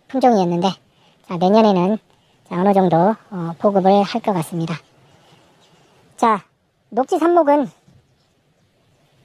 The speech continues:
예, 봄철에 진행하는 경지 삽목과 다르게 이파리가 있는 상태에서, 예, 삽목을 실시하게 됩니다. 자, 이파리가 있는 상태에서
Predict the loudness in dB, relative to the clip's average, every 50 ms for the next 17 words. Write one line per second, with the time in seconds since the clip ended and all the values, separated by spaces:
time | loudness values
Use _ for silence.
0 | _ _ _ -14 -12 -6 -2 0 0 2 2 2 2 2 0 0 -2 -4 -2 -2
1 | -2 -2 -2 -2 -4 -4 -8 _ _ _ _ _ _ _ _ _ _ _ _ _
2 | -6 -2 -2 0 2 2 0 2 0 0 0 0 0 0 -2 -2 -2 -2 -2 -4
3 | -2 0 0 0 -2 -2 -6 _ _ _ _ _ _ _ _ _ _ _ _ _
4 | _ _ _ _ _ _ _ _ -18 -18 -18 -18 _ -20 -20 -20 -16 _ -8 -6
5 | -2 0 0 0 0 0 -2 -2 -4 -4 -6 -6 -8 -8 -6 -8 -8 -8 -8 -8
6 | -8 -8 -8 -10 -12 _ _ _ _ _ _ _ -18 -14 -14 -12 -10 -4 -2 0
7 | 2 2 2 0 -2 -4 -6 -6 -4 -2 -2 -2 -2 -4 -4 -4 -6 -4 -6 -8
8 | -10 -12 _ _ _ -20 -20 _ _ _ -2 -2 0 0 0 -2 0 0 0 0
9 | 2 0 0 -2 -2 -2 -2 -2 -2 -4 -2 -4 -4 -2 -2 -2 -4 -4